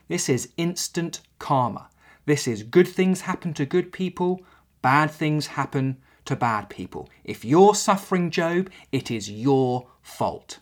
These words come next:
And it is much harder to sympathise with someone when you think they are to blame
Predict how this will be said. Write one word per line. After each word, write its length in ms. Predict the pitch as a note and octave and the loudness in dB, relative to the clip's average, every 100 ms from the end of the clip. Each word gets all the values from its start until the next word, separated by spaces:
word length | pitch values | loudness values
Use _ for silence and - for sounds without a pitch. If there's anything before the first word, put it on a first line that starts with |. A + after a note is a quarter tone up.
| _ _ _ _ _ _ - - | _ _ _ _ _ _ -8 -2
And 120 | C#3+ | 0
it 100 | A#2 | -2
is 140 | - | -2
much 260 | C#3+ F3 - | 0 -2 -4
harder 420 | - C3+ B2+ G#2 | -2 0 -2 -6
to 360 | G2 - G#2+ G2+ | -10 -8 -8 -6
sympathise 1000 | - D#3+ D#3 E3 - D#3 D#3 F3+ - | -6 -4 -4 -8 -4 -4 -4 -6 -8
with 160 | D3 C#3 | -8 -8
someone 500 | - D#3 D3 F3+ A#3 - _ _ _ | -6 -4 -2 -2 -4 -12 _ _ _
when 220 | - C3+ A#2 | 0 0 0
you 340 | B2 F3+ G3 | 2 4 4
think 320 | G3 C#3 B2+ | 4 -2 -4
they 220 | B2+ C#3+ D3 | -2 2 2
are 160 | C3+ | 2
to 120 | - | -2
blame 520 | C#3 B2+ A#2+ G#2 A2 | -4 -2 -4 -6 -12